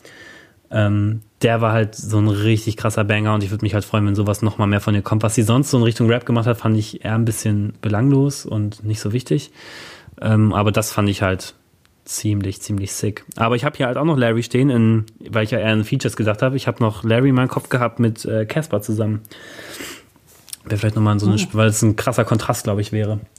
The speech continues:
Speaker 1: Fänd ich noch mal irgendwie ganz geil. Ich bin
Speaker 2: Heftig.
Speaker 1: auch so ein Fan von Kontrasten. Ich hatte als eins, eins war bei mir halt dieses relativ ähnliche, Joy Denalani mit Berkan und das andere ist Larry mit Casper.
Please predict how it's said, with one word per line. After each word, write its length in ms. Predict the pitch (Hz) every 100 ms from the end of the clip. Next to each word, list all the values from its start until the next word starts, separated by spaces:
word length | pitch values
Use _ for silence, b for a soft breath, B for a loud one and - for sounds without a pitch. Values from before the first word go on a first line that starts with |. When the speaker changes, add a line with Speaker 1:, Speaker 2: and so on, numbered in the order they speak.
| B B B B B B B - - - - _ - -
Speaker 1:
Fänd 180 | - 113
ich 120 | 107
noch 60 | 110
mal 140 | 107 104
irgendwie 400 | 107 104 107 107 -
ganz 180 | 113 110
geil. 160 | 110 110
Ich 60 |
bin 100 | 117
Speaker 2:
Heftig. 120 | 107
Speaker 1:
auch 40 | 104
so 60 |
ein 40 | 110
Fan 140 | 117
von 160 | 113 107
Kontrasten. 420 | 110 - 113 110
Ich 80 | 117
hatte 140 | 117
als 160 | 107 107
eins, 520 | - 120 143 147 - -
eins 220 | 123 143
war 100 | 131
bei 100 | 117
mir 180 | 117 120
halt 260 | 117 107 -
dieses 460 | 107 107 - - _ -
relativ 340 | 117 113 110 117
ähnliche, 320 | 175 160 160
Joy 240 | 127 117
Denalani 420 | 117 113 113 113 113
mit 120 | 107
Berkan 400 | 123 127 131 123
und 140 | 110 104
das 120 | 101
andere 280 | 104 101 101
ist 360 | 98 - - -
Larry 280 | 95 98 98
mit 200 | 101 -
Casper. 500 | - - - -